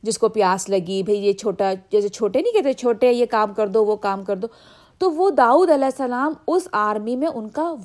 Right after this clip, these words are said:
وہ کام تھا۔ اور ادھر، آ، داؤد علیہ السلام کے بھائی جو تھے، ہاں، وہ as a soldier اس آرمی کے ساتھ تھے، طالوت علیہ السلام کے ساتھ۔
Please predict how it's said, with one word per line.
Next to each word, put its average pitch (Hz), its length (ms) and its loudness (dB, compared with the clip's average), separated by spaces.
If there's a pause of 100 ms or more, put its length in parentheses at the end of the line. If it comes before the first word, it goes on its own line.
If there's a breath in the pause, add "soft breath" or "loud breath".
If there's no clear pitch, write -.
وہ 233 180 8
کام 175 340 -2
تھا۔ 165 240 -12 (480 loud breath)
اور 226 140 2
ادھر، 233 320 2 (260)
آ، - 40 -10 (400)
داؤد 220 240 2
علیہ 247 120 2
السلام 240 360 -4
کے 233 100 0
بھائی 180 400 0
جو 214 180 2
تھے، - 180 -6
ہاں، 262 340 0
وہ 269 200 4 (380 loud breath)
as 220 60 2
a 208 360 -2
soldier 208 460 4
اس 220 140 -2
آرمی 180 420 -4
کے 254 180 -6
ساتھ 190 420 -4
تھے، 277 100 -4
طالوت 190 440 -4
علیہ 165 100 -2
السلام 160 420 -8
کے - 120 -12
ساتھ۔ - 240 -14